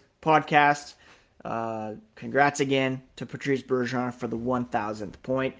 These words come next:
And, uh, it's just an unreal time to be a Bruins fan here as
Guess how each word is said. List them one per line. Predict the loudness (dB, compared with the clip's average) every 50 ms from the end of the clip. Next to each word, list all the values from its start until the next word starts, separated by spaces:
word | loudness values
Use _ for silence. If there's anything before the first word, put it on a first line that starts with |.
| _ _ _ _ _ _ _ _ _ -6
And, | -2 0 0 2 0 0 2 4 4 4 4 2 -4
uh, | -4 -4 -2
it's | 0 0
just | 0 0 0 0
an | 0 2 4
unreal | 4 6 6 6 8 8 8 8 8 6
time | 6 4 4 4 4 0
to | -2
be | -2 -2 -2
a | 0
Bruins | 0 -2 -2 -2 -4 -6 -8
fan | -8 -8 -6 -6 -6 -8
here | -8 -8 -6 -4 -4 -2 -4 -4 -4
as | -4 -4 -2 -2 -2 -4 -4 -8 -12 -14